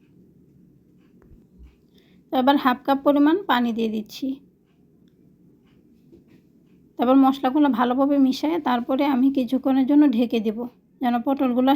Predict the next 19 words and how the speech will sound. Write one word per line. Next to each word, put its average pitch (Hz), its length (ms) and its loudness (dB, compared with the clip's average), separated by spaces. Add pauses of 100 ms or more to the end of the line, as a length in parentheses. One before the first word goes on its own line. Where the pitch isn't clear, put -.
সিদ্ধ 262 240 0
হয়ে 226 300 0
যায়। 247 220 -8 (2500)
তো - 20 0 (100)
এবার 277 220 4
আমি 320 100 6 (100)
পটলগুলো 277 420 0
ঢেকে 247 300 -2
দিচ্ছি। 269 360 -4
পানিটা 262 400 -2
শুকিয়ে 285 400 2
যাওয়া 269 240 2
পর্যন্ত 294 360 4 (240)
আমি 247 160 -2 (120)
ঢেকে 262 320 -2 (340)
রান্নাটা 233 380 -2
করব। 220 260 -6 (3750)
তো - 40 -2
এখন 247 220 0